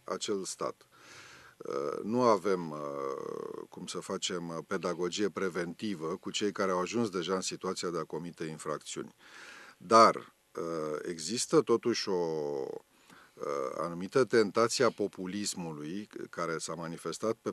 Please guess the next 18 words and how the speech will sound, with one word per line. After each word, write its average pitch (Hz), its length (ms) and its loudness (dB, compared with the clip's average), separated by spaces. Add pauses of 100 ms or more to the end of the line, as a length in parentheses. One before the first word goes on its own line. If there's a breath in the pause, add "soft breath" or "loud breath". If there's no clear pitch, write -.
(100)
plan 110 220 0
intern 127 540 6
în 92 120 -2
ultimii 127 440 -8
ani 131 220 -8
și - 160 -6
care 127 260 4
ne-a 147 160 4
făcut 95 460 -4
să 117 140 -2
privim 113 380 -2
cu - 140 -12
foarte 147 460 2
mare 131 280 4
indulgență 107 760 0
orice 156 480 6
cetățean 87 600 -4
român 76 500 -8